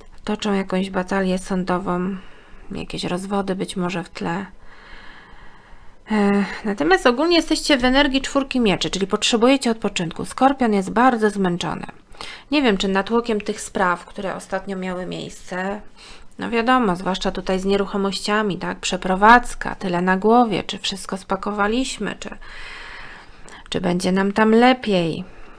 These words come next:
Ogólnie, no, takie przebudowanie swojego życia, tak? Zawsze wpływa na nas jakoś stresująco. No, z jednej strony się cieszymy, że we dwoje gdzieś tam całą rodziną możemy się w nowym miejscu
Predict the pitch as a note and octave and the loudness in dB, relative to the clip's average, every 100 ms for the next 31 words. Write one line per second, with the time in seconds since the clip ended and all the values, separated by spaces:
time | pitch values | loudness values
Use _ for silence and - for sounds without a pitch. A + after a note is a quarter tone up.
0 | - - - G3 G3+ A3+ G#3+ F3+ E3+ F3 | -20 -18 -12 -6 -2 0 0 0 -2 -6
1 | - - - - G3 F#3+ F#3+ F#3+ F3+ F#3 | -10 -12 -6 -2 0 2 2 2 0 -2
2 | - F#3 F3+ F#3 F3+ D#3 - - A3 G#3 | -4 -4 -2 -2 -2 -6 -8 -8 -8 -6
3 | G3+ G3+ G3 F#3 - F#3 F#3 F#3+ F3 F3+ | -4 -4 -6 -8 -6 -4 -2 -2 -4 -6
4 | - - G#3+ - - A3+ C4+ D4 C#4+ - | -10 -10 -10 -6 -4 -2 0 2 2 2
5 | F#3 F#3 F#3 - - B3 A#3+ - A#3 A3+ | 0 -2 -4 -2 4 6 6 4 4 4
6 | G#3+ G#3+ A3 G#3+ - F#3+ G3 A3 A3+ G3 | 2 0 0 0 0 0 2 0 0 -4
7 | G3 F#3 G3 G3 F#3 F#3+ G3 - F#3+ F#3 | -4 -2 0 0 0 -2 -6 -4 -4 -4
8 | F#3 - - - - - - - - - | -8 -12 -14 -12 -10 -10 -10 -14 -16 -16
9 | - - - G3+ G3+ G3 F#3+ F#3+ G3+ G3 | -18 -2 4 6 6 4 2 2 2 2
10 | F#3 F#3 F#3 F#3 F3+ F3+ F#3+ F3+ F#3 F#3 | 2 2 2 0 0 -2 -2 -2 -4 -6
11 | - - G3 G3 G3 F#3 F#3 F3 F3 F#3 | -10 -6 0 0 0 0 0 0 -2 -6
12 | - - E3 F#3 | -10 -8 -6 -6